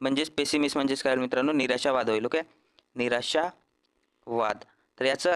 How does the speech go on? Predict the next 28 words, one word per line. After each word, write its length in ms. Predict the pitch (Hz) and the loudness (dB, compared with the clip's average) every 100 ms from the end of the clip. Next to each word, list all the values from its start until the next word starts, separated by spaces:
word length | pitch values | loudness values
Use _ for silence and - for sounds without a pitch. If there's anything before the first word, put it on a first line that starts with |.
| - | 0
अँटोनिम 460 | 151 151 156 170 170 | -2 0 0 0 0
आपल्याला 340 | 147 151 151 | 0 2 0
शोधायचं 460 | 147 147 135 127 131 | 0 0 0 0 0
आहे, 340 | 117 120 147 - _ - | 0 0 0 -2 _ -4
विरुद्धार्थी 460 | 131 131 127 117 | -2 0 0 -2
शब्द. 380 | 147 - 135 113 113 | -2 -2 -2 -2 -2
तर 80 | 123 | 0
बघा 200 | 127 147 151 - - - | 0 -2 -4 -16 -18 -4
कंपॅरिझन, 520 | 139 139 156 143 151 | -2 2 2 2 0
कंपॅरिझन 540 | 147 147 139 156 147 156 | -2 -2 0 0 2 2
म्हणजे 220 | 143 147 | 2 2
काय 160 | 143 | 2
होईल? 200 | 139 151 | 2 2
दया 320 | 143 127 135 143 | 0 0 0 2
किंवा 260 | 135 143 | 2 0
करुणा 340 | - 139 135 135 | 0 0 2 2
होईल, 160 | 131 143 _ _ _ _ _ - | 0 -4 _ _ _ _ _ -2
करुणा 300 | 135 139 139 | 0 2 0
म्हणा 200 | 135 135 | 0 0
किंवा 300 | 135 143 170 - _ _ 120 | 0 0 0 -6 _ _ -6
दया 320 | 120 127 127 | 0 2 2
म्हणा. 240 | 120 117 - _ - | 0 -2 -6 _ -6
त्यानंतर 300 | 135 135 143 | -2 0 -2
डिसऑनेस्टी 800 | 139 135 147 143 147 147 - 143 139 - | -2 0 0 0 0 -2 -2 -2 -2 -4
म्हणजेच 520 | 127 135 165 - - _ _ _ | -2 0 -2 -4 -20 _ _ _
अप्रामाणिकपणा 1120 | 135 147 - 143 147 147 - 143 139 139 139 | -2 0 0 0 0 0 -2 0 0 0 0
होईल, 160 | 135 135 | 0 0
ओके, 160 | 135 | 0